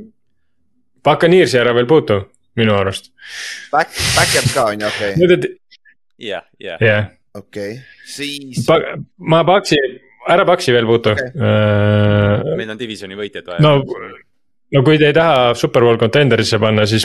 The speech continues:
Speaker 1: pange siis forty-niners play-off'i meeskonnaks ikka, noh, see on ju
Speaker 3: Ei,
Speaker 1: suht
Speaker 3: seda
Speaker 1: safe.
Speaker 3: kindlasti, aga,
Speaker 1: Palju?
Speaker 3: äh, oota, mõtleme korra. Mina paneks Tallase ka Super Bowl
Speaker 2: Ma paneks ka vist
Speaker 3: contenderisse.
Speaker 2: Tallase tegelikult. Paneme Tallase Super Bowl contender.
Speaker 1: Oh, man. No pange.
Speaker 2: Ei, oota,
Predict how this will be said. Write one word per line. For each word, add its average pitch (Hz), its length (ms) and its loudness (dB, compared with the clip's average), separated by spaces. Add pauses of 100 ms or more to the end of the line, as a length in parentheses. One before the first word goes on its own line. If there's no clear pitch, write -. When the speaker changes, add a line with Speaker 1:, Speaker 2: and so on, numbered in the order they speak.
Speaker 1:
pange 117 240 2
siis 107 160 -4
forty-niners 113 720 0
play-off'i 110 400 2
meeskonnaks 107 540 -2
ikka, 98 180 -2
noh, 95 160 -2
see 101 480 2 (1400)
on 104 160 4
ju 98 80 2
Speaker 3:
Ei, 95 80 -2
Speaker 1:
suht 104 160 0
Speaker 3:
seda - 80 -2
Speaker 1:
safe. 101 160 2
Speaker 3:
kindlasti, - 320 -14
aga, 90 320 -8
Speaker 1:
Palju? 113 200 4 (440)
Speaker 3:
äh, 95 440 -12 (120)
oota, 104 240 -12
mõtleme 95 320 -12
korra. 92 300 -6 (460)
Mina 120 320 -4
paneks 101 240 -6
Tallase 117 400 -4
ka 127 80 -6
Super 101 240 -14
Bowl 92 80 -8
Speaker 2:
Ma 127 160 0
paneks 131 160 0
ka 139 80 -2
vist 120 160 -4
Speaker 3:
contenderisse. 110 80 -2
Speaker 2:
Tallase 104 300 0
tegelikult. 92 340 -10
Paneme 139 240 -2
Tallase 147 320 0
Super 123 240 -6
Bowl 113 160 -8
contender. 107 320 -14
Speaker 1:
Oh, 131 480 4
man. 113 380 0 (1500)
No 139 160 0
pange. 165 240 4
Speaker 2:
Ei, 156 160 4
oota, 160 160 0